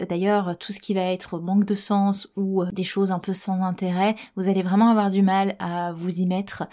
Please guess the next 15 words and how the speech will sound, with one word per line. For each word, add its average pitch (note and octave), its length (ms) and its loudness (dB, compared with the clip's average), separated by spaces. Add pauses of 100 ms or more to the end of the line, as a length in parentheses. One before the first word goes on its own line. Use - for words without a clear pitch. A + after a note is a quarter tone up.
(280)
Et F3+ 80 -2
c'est F#3+ 140 -2
normal G3 420 4
parce F3 220 -6
qu'il F3+ 180 -2
y F3 140 -2
a E3+ 140 0 (100)
un F3 140 -2
besoin G3 360 4
de F#3 80 2
connexion F#3 400 0
qui G3 80 0
est - 20 -14
tellement F#3+ 300 2
fort G3+ 460 0